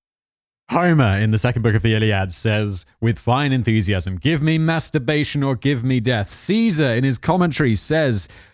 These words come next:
"To the lonely, it is company. To the forsaken, it is a friend. To the aged and to the impotent,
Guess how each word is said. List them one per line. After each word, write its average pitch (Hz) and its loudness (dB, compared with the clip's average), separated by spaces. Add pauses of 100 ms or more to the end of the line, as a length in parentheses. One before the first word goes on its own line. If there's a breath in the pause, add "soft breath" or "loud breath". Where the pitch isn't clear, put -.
(140 loud breath)
"To 139 2
the 160 4
lonely, 165 2
it 127 -2
is 131 -2
company. 127 -2
To 139 -2
the 151 0
forsaken, 180 0
it 123 0
is 120 0
a 120 0
friend. 147 0
To 147 2
the 170 2
aged 202 2 (380 loud breath)
and 165 0
to 175 2
the 175 4
impotent, 139 -2